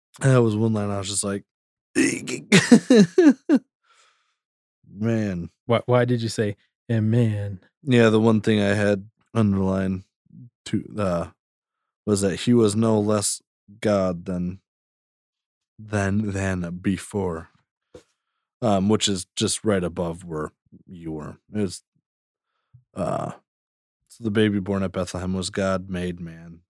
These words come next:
Speaker 1: The Word had become flesh," which you'd said, a real human baby.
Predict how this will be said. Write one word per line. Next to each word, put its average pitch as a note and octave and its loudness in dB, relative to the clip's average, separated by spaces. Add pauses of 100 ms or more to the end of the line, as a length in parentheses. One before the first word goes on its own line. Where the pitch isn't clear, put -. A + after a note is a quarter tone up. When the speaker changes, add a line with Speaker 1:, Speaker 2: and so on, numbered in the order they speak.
Speaker 1:
The G#2+ -4
Word F#2+ -2
had F#2 -6 (420)
become G#2 -2
flesh," D#3 4
which - -14 (100)
you'd G#2 -6
said, G2+ -2
a F#2 -4
real G#2+ 0
human F#2+ -4
baby. F#2 -2